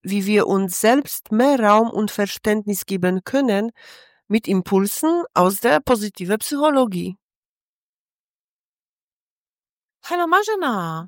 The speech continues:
Speaker 1: Hey Melanie, schön dich wiederzusehen.
Speaker 2: Ja, ich freue mich auch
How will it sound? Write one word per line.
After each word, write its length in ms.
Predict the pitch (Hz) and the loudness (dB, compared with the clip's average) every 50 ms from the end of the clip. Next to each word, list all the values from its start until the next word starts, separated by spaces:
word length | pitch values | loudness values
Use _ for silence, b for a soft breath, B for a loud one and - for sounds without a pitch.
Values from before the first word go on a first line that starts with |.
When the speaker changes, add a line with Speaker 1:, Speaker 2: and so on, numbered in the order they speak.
| - - - | -14 -8 -2
Speaker 1:
Hey 260 | 294 302 381 415 339 | 0 2 4 4 4
Melanie, 640 | 285 226 214 220 196 185 190 185 170 170 175 190 - | 4 4 2 2 0 -2 -2 -4 -6 -6 -8 -8 -6
schön 220 | - - 381 392 | 0 2 4 4
dich 180 | 330 285 220 226 | 4 2 0 2
wiederzusehen. 880 | 285 277 240 226 214 - - 185 175 175 185 190 175 151 - - 202 - - | 0 2 2 2 0 -2 -6 -10 -8 -6 -4 -4 -2 -4 -4 -6 -8 -10 -8
Speaker 2:
Ja, 680 | 285 339 427 480 381 226 185 170 160 151 147 160 165 165 _ _ _ | -4 -2 0 0 2 2 2 2 0 -2 -4 -4 -8 -12 _ _ _
ich 160 | - 214 - - | -16 -14 -14 -8
freue 320 | - 294 302 294 277 254 | -4 -2 -2 0 0 -2
mich 200 | 240 233 220 - - - | -2 -4 -6 -8 -6 -2
auch 600 | - 294 277 226 208 233 320 349 - - - | 0 2 2 2 0 0 -4 -6 -8 -12 -20